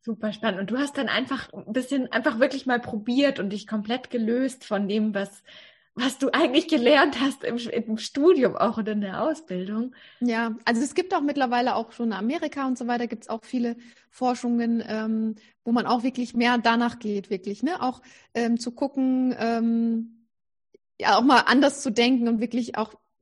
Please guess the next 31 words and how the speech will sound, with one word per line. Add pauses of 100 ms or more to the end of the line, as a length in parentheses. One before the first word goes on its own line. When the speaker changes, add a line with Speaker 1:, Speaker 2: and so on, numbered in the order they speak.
(160)
Speaker 2:
mit
Schilddrüsen
freundlich
zu
denken
und
dass
da
vielleicht (200)
zum
Beispiel
Zucker
sein
kann,
dass
es
eben
hilfreich
sein
kann,
weil
es
eben
leicht
verdauliche
Kohlenhydrate
ist,
weil
oft
auch, (600)
ähm,